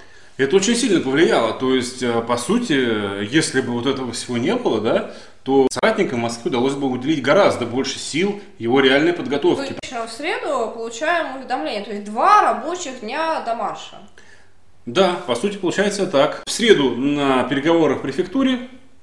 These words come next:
Speaker 1: это Юго-Восточного административного округа, значит, состоялись итоговые переговоры. Я вот помню эту ситуацию, мы были на связи со всеми. Очень велика была вероятность, что нашим организаторам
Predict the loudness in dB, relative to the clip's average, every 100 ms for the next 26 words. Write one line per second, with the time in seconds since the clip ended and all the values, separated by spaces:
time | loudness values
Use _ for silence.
0 | -18 -10 -4 -2 0 0 -2 -4 -2 -4
1 | -4 -6 -6 -2 0 2 2 0 -2 -2
2 | -4 -4 -6 -6 0 4 4 4 -2 -6
3 | -2 0 0 -2 -4 -4 -4 0 -2 -2
4 | -8 -18 -20 -20 -20 -20 -20 -20 -20 -8
5 | 0 4 4 2 0 2 2 0 -4 0
6 | 0 0 0 0 0 -8 -16 -8 -4 -2
7 | -2 0 0 0 -2 -2 -2 -4 -4 -2
8 | -4 -4 -12 -20 -20 -2 4 6 6 2
9 | 0 2 2 2 2 4 4 4 2 -2
10 | -6 -8 -4 0 0 0 0 0 0 0
11 | 0 0 -2 -4